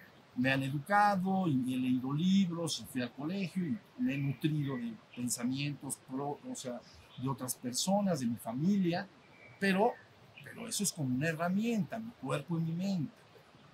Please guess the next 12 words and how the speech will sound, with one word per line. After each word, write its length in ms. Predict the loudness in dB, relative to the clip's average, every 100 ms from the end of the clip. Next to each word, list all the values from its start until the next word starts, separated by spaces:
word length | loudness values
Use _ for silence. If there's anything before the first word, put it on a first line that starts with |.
| -20 -20 -20 -20 -20 -10 0
¿Vieron? 280 | 2 2 0
Pero 200 | -10 -8
el 80 | -4
ser 280 | 0 0 0
que 120 | -4
yo 140 | -4
soy, 400 | -4 0 0 0 -4
ese 320 | 0 0 0
es 140 | -2
el 100 | -4 -6
que 120 | -12
quiero, 320 | -8 -8 -10